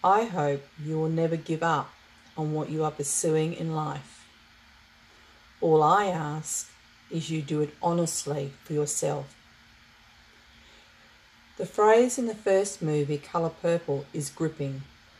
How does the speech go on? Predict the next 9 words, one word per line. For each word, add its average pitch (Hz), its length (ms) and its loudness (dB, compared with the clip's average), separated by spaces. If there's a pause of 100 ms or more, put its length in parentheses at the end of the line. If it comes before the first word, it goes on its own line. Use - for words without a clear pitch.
(120)
because 156 280 -6
she - 140 -8
stood 196 420 4
up 190 320 0 (360)
and 156 160 -2
made 175 260 2
herself 180 460 0
be - 60 -12
counted 180 680 0